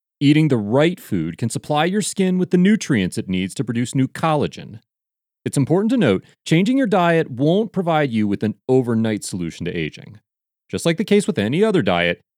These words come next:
you need to head into it with a long-term plan, focusing on long-term lifestyle changes.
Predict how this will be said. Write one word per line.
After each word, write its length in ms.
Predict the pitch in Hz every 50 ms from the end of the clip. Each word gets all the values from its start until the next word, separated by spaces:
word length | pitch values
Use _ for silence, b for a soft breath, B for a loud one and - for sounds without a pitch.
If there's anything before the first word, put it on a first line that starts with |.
| _ -
you 100 | 117 117
need 160 | 135 143 127
to 80 | 139
head 260 | 107 92 - 151 165 196
into 260 | 214 220 220 202 190
it 100 | 185 -
with 160 | 151 143 -
a 60 | 135
long-term 960 | 135 127 123 120 135 139 143 143 139 135 135 120 - - 110 92 87 85 80
plan, 480 | - - 98 85 76 - - - - - _ _ _ _
focusing 480 | - 156 151 - 160 - 170 160 151 147
on 340 | - 117 113 117 113 107 101
long-term 560 | 113 113 110 113 113 110 92 - 90 82 82
lifestyle 460 | 87 101 101 87 - - 85 73 73
changes. 600 | - - - - - - - _ - - - -